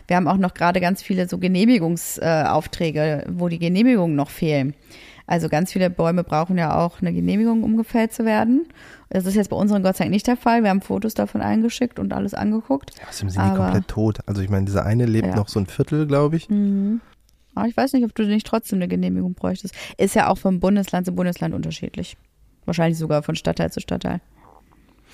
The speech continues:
Speaker 1: Auf jeden Fall, auch da lernst du ja nie aus, ne?
Speaker 2: Mhm.
Speaker 1: Wunderbar. Nee, wir sind, wir sind auf dem Weg, aber ungeduldig wie immer.
Speaker 2: Ja. Hast du mal verglichen, ob wir noch im Zeitplan sind?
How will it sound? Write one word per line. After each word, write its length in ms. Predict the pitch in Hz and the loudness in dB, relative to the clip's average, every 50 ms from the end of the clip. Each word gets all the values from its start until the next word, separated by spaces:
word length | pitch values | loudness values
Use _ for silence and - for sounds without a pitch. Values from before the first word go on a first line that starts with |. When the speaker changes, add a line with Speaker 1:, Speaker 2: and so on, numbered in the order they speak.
| - - - - - - - - - | -20 -20 -20 -20 -20 -20 -12 -6 -4
Speaker 1:
Auf 140 | 196 185 - | -2 0 0
jeden 120 | 190 190 | 0 0
Fall, 140 | 185 185 - | 0 0 0
auch 120 | 165 175 | 0 -2
da 200 | - - 170 170 175 | 0 0 2 2 2
lernst 400 | 175 175 180 214 233 - - - | 4 4 4 2 2 0 0 2
du 60 | 220 | 4
ja 140 | 208 196 196 | 4 6 4
nie 200 | 196 196 202 190 | 4 4 2 2
aus, 380 | - 160 160 143 139 - - - | 2 2 2 0 -2 -4 -6 -4
ne? 220 | 180 202 240 285 311 - | -2 0 0 0 0 2
Speaker 2:
Mhm. 400 | 135 120 110 101 101 104 120 123 - _ _ _ _ _ - - - _ - | 2 2 4 4 2 2 0 -2 -4 _ _ _ _ _ -20 -20 -20 _ -4
Speaker 1:
Wunderbar. 580 | 170 170 165 156 151 147 - 151 151 151 165 - _ _ _ _ _ _ _ _ _ _ | -2 0 0 0 0 -2 -2 -2 -4 -4 -4 -6 _ _ _ _ _ _ _ _ _ _
Nee, 200 | - 277 320 262 190 175 | 0 2 2 2 2 2
wir 100 | 190 185 | 0 0
sind, 280 | 190 220 247 254 247 - - - | 2 4 4 2 2 0 -2 0
wir 80 | 226 226 | 2 4
sind 160 | 262 269 - | 4 4 4
auf 160 | - 226 - | 2 2 4
dem 140 | 240 220 196 | 4 4 4
Weg, 360 | 208 214 269 349 - - - - _ _ _ _ _ _ _ _ _ _ _ _ _ | 4 2 2 0 -4 -8 -18 -20 _ _ _ _ _ _ _ _ _ _ _ _ _
aber 340 | - - 190 202 214 214 - | 0 2 2 4 4 2 2
ungeduldig 540 | - 208 208 196 185 185 180 185 185 - - | 4 2 2 2 2 2 0 0 0 -2 -4
wie 60 | - | -4
immer. 280 | - 175 170 - 160 - _ _ _ _ _ _ _ _ _ - - - | -4 -2 -4 -4 -6 -8 _ _ _ _ _ _ _ _ _ -12 -6 -2
Speaker 2:
Ja. 180 | 101 98 101 - - _ _ _ _ _ _ _ _ | -2 -2 -2 -4 -6 _ _ _ _ _ _ _ _
Hast 220 | - 131 - - | -6 -4 -2 0
du 40 | 151 | 0
mal 220 | 147 139 135 131 123 | 2 2 2 2 0
verglichen, 520 | - - 127 113 117 131 139 - 160 151 | 0 -2 -2 -2 0 -2 -2 0 0 -2
ob 140 | 131 127 - | -2 -2 -2
wir 40 | 127 | 0
noch 100 | 123 123 | 0 0
im 120 | 123 117 | 0 0
Zeitplan 420 | - 131 123 - - - 143 139 139 | 0 -2 -2 -2 -2 -4 -4 -2 -2
sind? 240 | 143 143 143 143 | -2 -4 -4 -6